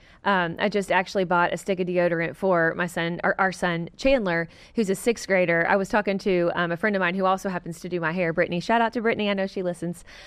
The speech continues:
Um, she was saying how her daughter was at that point, too. She was like, "It's deodorant time," because all of a sudden when they're entering into puberty, they start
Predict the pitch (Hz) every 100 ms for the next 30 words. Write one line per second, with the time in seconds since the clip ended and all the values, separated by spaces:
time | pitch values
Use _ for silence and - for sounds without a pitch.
0 | - - 214 180 175 - 226 208 - 185
1 | 180 180 170 170 170 - - 269 254 214
2 | 196 180 175 180 - 165 - 226 - 180
3 | 180 180 170 175 220 240 220 127 190 165
4 | 160 180 220 208 226 202 - 269 214 196
5 | 185 190 196 190 180 165 - 277 214 175
6 | 175 180 - - - 233 233 226 226 240